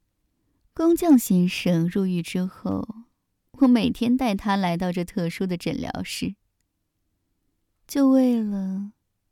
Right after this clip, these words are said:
制作我们坐着的这把椅子。完成以后，鉴于工匠先生出色的技艺和重大的社会价值，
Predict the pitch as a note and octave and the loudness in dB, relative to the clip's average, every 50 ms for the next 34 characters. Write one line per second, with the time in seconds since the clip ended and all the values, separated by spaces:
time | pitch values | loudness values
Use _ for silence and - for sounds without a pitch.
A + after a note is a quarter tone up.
0 | _ _ _ - - A#3 A3 G#3 G3+ - - - G#3+ G#3 G3 F#3+ F#3 F3+ F#3+ G#3+ | _ _ _ -4 -2 0 0 0 -2 -6 -4 -2 -2 0 0 -2 -2 -4 -4 -4
1 | A3 G3+ F#3 F3 E3+ F3 G3 - - - D#4 C#4+ B3 G#3+ - - F#3+ F3 - E3+ | -2 -2 -2 -2 0 -2 -4 -4 -4 -4 0 0 0 0 -2 -4 -6 -4 -4 -6
2 | F3 - A#3+ G#3 - G3 F#3 G3+ A#3 B3+ B3 G3+ - - - - - _ - - | -4 -4 -4 -4 -4 -4 -6 -6 -4 -4 -4 -6 -6 -10 -12 -16 -16 _ -12 -10
3 | F#3+ G3 - _ _ _ _ _ _ _ _ _ _ _ _ _ _ _ _ _ | -10 -10 -12 _ _ _ _ _ _ _ _ _ _ _ _ _ _ _ _ _
4 | _ _ _ _ _ _ _ _ _ _ _ _ _ _ _ _ _ _ _ _ | _ _ _ _ _ _ _ _ _ _ _ _ _ _ _ _ _ _ _ _
5 | _ - C4+ C4+ C#4+ D#4 - D#4+ C#4 C#4 D#4 D#4+ C4+ G3 - - - - - A3+ | _ 0 4 4 4 4 4 4 4 4 6 4 4 2 0 -4 -12 -10 -10 -10
6 | A3 _ _ _ _ _ _ _ _ _ _ _ _ _ _ - - - _ _ | -10 _ _ _ _ _ _ _ _ _ _ _ _ _ _ -20 -20 -20 _ _
7 | - - F4+ F4 E4 D4+ C#4 D4 C#4 - E4 E4+ F4 E4 E4+ D#4 C#4 C4 - - | -4 2 2 4 6 6 4 4 4 0 0 0 0 2 4 6 6 6 6 6
8 | C4+ C4+ C4+ B3+ - C4 B3 A3+ G#3+ G#3 - - C4+ C4 B3+ - C4+ B3 A3 G#3 | 6 6 6 4 2 0 0 0 0 -2 -4 -4 -4 -2 -2 -2 -4 -2 -2 -4
9 | F#3+ - - C4 B3+ A#3+ G3+ F3+ F3+ F3 F3 E3 E3 E3 E3+ _ _ _ _ _ | -4 -4 -2 0 0 0 0 -2 -4 -6 -6 -4 -6 -6 -10 _ _ _ _ _
10 | _ _ _ _ _ _ _ _ _ _ - F#3 F3+ F3 - A3+ G#3 F#3 F3+ F#3+ | _ _ _ _ _ _ _ _ _ _ -2 -2 -2 2 2 2 2 2 0 0
11 | F#3+ F#3 F3 F3 F#3 - - G3+ G3 G3 G#3 F#3 F3+ - - C4 A#3+ A3 - _ | 0 -2 -2 -2 -4 -2 -4 -4 -2 -2 -2 -4 -4 -4 -6 -8 -8 -10 -14 _
12 | - - - - | -20 -20 -20 -20